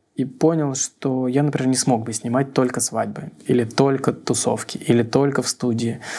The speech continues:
Мне очень нравится, что каждый день я нахожусь в разном месте. Мне нравится, что каждый день это новые люди. Либо новые, либо вот какие-то, знаешь, вот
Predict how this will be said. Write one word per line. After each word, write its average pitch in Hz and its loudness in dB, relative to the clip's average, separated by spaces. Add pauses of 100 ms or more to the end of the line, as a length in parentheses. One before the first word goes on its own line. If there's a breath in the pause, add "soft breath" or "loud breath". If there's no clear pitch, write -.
(680 loud breath)
Мне 139 8
очень 147 2
нравится, 208 4
что 135 0
каждый 127 -2
день 185 2
я 175 2
нахожусь 156 -4
в - -10
разном 131 -2
месте. 107 -10 (320)
Мне 127 2
нравится, 180 2
что - -4
каждый 120 2
день 185 4
это 202 0
новые 139 0
люди. 113 -4
Либо 143 4
новые, 196 4
либо 165 2
вот 131 0
какие-то, 139 0
знаешь, 147 0
вот - -6